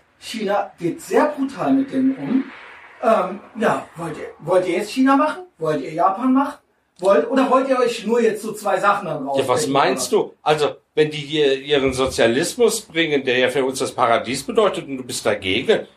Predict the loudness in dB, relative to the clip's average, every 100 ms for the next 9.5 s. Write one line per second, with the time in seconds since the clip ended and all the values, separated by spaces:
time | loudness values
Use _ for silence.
0 | -8 -6 0 0 0 -2 -4 0 0 0
1 | -2 -4 -4 -8 -6 0 2 2 0 -2
2 | 0 -2 2 2 2 0 -2 -2 0 0
3 | -2 -4 -4 -6 0 4 4 2 0 -8
4 | -20 -6 -4 -4 -4 0 0 0 -4 0
5 | 0 0 2 4 4 4 2 2 -2 2
6 | 2 2 0 0 0 0 2 4 2 0
7 | -10 -10 -2 0 2 4 4 4 2 0
8 | -2 -6 -8 -4 -2 0 -2 -2 0 0
9 | 0 -2 -2 -4